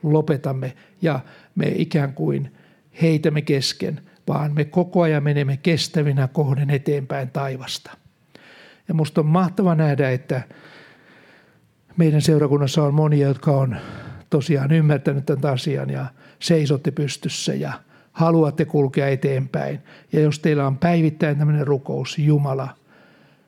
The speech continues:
pidä minusta huoli. Anna mulle voimaa. Mä rakastan sua, Jumala. Mä haluan aina olla sun kanssasi.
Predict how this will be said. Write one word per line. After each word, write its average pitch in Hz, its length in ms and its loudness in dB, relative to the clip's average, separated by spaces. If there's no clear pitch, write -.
pidä 165 240 4
minusta 143 420 0
huoli. 135 480 -4
Anna 170 220 4
mulle 151 300 2
voimaa. 135 600 0
Mä 151 140 0
rakastan 156 640 0
sua, 139 400 -2
Jumala. 135 440 -2
Mä 175 80 0
haluan 147 300 2
aina 160 420 2
olla 147 160 0
sun 143 240 -2
kanssasi. 139 640 -8